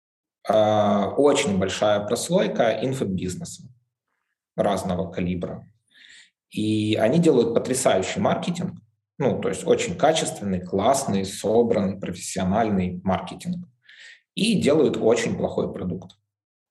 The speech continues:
если мы говорим про образование. Ну, про образование как про образование. А между вот этими двумя, ну, я даже не знаю, то есть мастодонтами, да, то есть это огромные такие пузыри,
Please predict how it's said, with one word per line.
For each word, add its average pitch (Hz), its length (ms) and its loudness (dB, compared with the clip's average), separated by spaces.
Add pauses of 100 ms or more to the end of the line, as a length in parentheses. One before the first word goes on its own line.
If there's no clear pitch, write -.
(280)
если 104 280 -2
мы 95 100 0
говорим 90 380 -4
про 92 160 -6
образование. 92 760 -4
Ну, 104 160 0
про 87 160 -2
образование 98 460 0
как - 200 -10
про 95 160 -6
образование. 95 600 -8 (2000)
А 151 120 4
между 135 360 4
вот 123 180 4
этими 135 320 4
двумя, 110 680 2 (840)
ну, 120 120 0
я 104 160 2
даже 104 220 0
не 98 140 2
знаю, 98 340 -2
то - 60 -10
есть - 140 -8
мастодонтами, 113 920 0
да, 117 160 0
то - 80 -4
есть - 140 -6
это - 120 -8
огромные 95 500 2
такие - 320 -10
пузыри, 104 560 -2